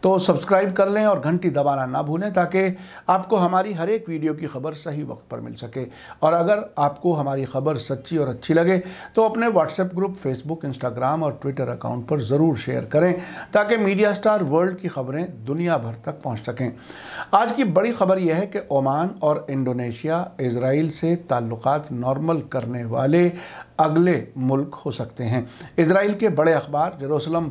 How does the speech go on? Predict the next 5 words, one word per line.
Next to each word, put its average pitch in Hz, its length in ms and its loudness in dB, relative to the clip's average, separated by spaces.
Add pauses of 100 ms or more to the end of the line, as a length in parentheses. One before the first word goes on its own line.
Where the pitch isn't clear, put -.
(140)
पोस्ट 175 440 0
के 180 320 0 (560)
जर्नलिस्ट 143 680 2 (200)
लाहव 139 680 2 (540)
कारकोफ 165 580 0